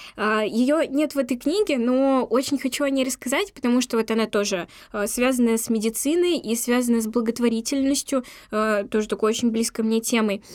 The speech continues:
А, это Елизавета Глинка. Она основала фонд «Справедливая помощь», и, э, в принципе, она всю свою жизнь помогала, а, ну, начнем с того, что она была медиком,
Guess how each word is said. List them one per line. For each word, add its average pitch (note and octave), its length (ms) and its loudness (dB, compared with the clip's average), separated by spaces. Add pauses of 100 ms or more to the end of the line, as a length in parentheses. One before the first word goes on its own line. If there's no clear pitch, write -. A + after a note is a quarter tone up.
(420)
А, A3 360 2
это C#4+ 260 -2
Елизавета A#3 600 0
Глинка. G#3+ 500 0 (640)
Она A#3+ 220 2
основала B3 400 2
фонд B3+ 220 0
«Справедливая A#3+ 540 2
помощь», C#4+ 500 -2 (600)
и, B3 1000 2
э, A3 280 0
в - 100 -12
принципе, C#4+ 500 -2
она B3+ 280 0
всю B3+ 260 -4
свою A3+ 400 0
жизнь B3+ 580 0
помогала, A#3 840 0 (400)
а, G3+ 240 0 (200)
ну, C#4 180 0
начнем C4+ 320 2
с C#4 60 -6
того, C4+ 180 0
что B3+ 160 -2
она A#3+ 140 2
была A3 300 0 (120)
медиком, C4 560 2